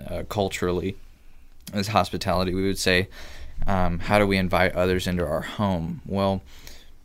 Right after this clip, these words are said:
for a lot of us, our, our monthly budget, you know, a-, as you look at our dollars spent, the largest amount of our funds is spent on our shelter,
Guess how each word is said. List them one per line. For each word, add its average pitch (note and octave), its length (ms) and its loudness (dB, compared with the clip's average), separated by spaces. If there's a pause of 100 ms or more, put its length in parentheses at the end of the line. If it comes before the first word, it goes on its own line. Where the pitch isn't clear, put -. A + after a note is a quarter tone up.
(1000)
for A2+ 220 6
a G#2 40 10
lot G2+ 220 8
of F2 100 0
us, - 300 -6 (400)
our, G2 300 6
our G2 120 2
monthly F#2+ 360 2
budget, F2+ 520 2 (760)
you A2 200 2
know, F2 340 0
a-, - 40 -8
as G2 380 0
you G2 140 2
look G2 220 0
at G2 60 2
our F#2+ 100 4
dollars F#2 420 4
spent, G2 480 2 (880)
the G#2+ 120 2
largest A2 420 4
amount G2 280 2
of F2 100 -6
our E2 100 -6
funds G#2+ 400 2
is F2 140 -2
spent G2+ 420 2
on F2 220 0
our D#2 100 -4
shelter, - 480 -2